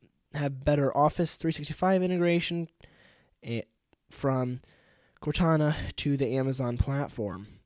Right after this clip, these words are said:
It'll be nice so that Co-, Cortana users can use Amazon,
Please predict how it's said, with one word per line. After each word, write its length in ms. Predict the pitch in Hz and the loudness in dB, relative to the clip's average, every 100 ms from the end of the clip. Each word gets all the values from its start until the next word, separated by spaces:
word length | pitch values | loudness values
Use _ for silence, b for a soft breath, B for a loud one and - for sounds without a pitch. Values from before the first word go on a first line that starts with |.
| _ _ _ _ _ _ _ - - | _ _ _ _ _ _ _ -20 -10
It'll 120 | 143 | -4
be 340 | 143 135 131 - b b b - | 0 0 -2 -8 b b b -10
nice 220 | 175 202 | -6 -6
so 100 | 170 | -4
that 260 | 143 135 - | -2 -2 -4
Co-, 220 | - 170 _ _ - | -12 -12 _ _ -4
Cortana 400 | 160 170 180 175 | 0 2 4 4
users 340 | 160 151 151 | 4 4 2
can 500 | - 175 165 170 170 - b b b b - | 0 0 2 2 -2 -8 b b b b -10
use 600 | 143 147 143 143 135 - _ - | 0 6 8 8 4 0 _ -2
Amazon, 920 | 143 151 139 131 127 120 117 117 | 0 2 0 0 0 0 -2 -2